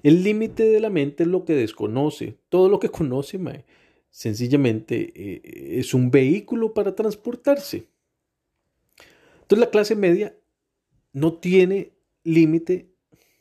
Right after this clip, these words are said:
más que lo que desconoce, ¿verdad? Por supuesto, que es lo que, lo que les estoy diciendo. Entonces estos hijueputas se la creen. Ellos realmente se creen superiores a los demás. Y entiéndase, yo sé que hay clase media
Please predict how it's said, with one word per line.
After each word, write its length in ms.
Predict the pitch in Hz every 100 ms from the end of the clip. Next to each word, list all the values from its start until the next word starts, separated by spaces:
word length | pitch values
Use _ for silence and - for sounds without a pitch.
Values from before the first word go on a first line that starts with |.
| _ _ _ _ _ _ _ _ _ _
más 180 | 127 127
que 80 | 165
lo 140 | 147
que 140 | - 104
desconoce, 440 | 101 135 226 170
¿verdad? 680 | - 113 - 80 123 117 190
Por 120 | 120
supuesto, 400 | - - 233 -
que 100 | -
es 60 | 110
lo 100 | 123
que, 100 | 110
lo 320 | - 110 113
que 100 | 117
les 160 | 110 110
estoy 220 | - 135
diciendo. 420 | 147 208 180 110 - _ _ _ _ _
Entonces 280 | 160 131
estos 220 | 120 160 196
hijueputas 400 | 185 180 175 180
se 160 | 165
la 180 | 120 -
creen. 440 | 117 139 120 - _ _ _ _ _ _
Ellos 320 | 123 123 123
realmente 460 | 143 139 143 135 156
se 160 | 139
creen 360 | - 110 143 - _
superiores 1160 | - - 110 - 117 117 135 147 131 165 - _ _ _ _ _ -
a 60 |
los 200 | 104 95
demás. 500 | - 87 101 - - - - _ _
Y 120 | 151 147
entiéndase, 720 | 123 135 165 170 113 - 107
yo 160 | 120 123
sé 200 | 165 165
que 100 | 131
hay 120 | 127
clase 380 | 120 110 - 156
media 380 | 127 107 113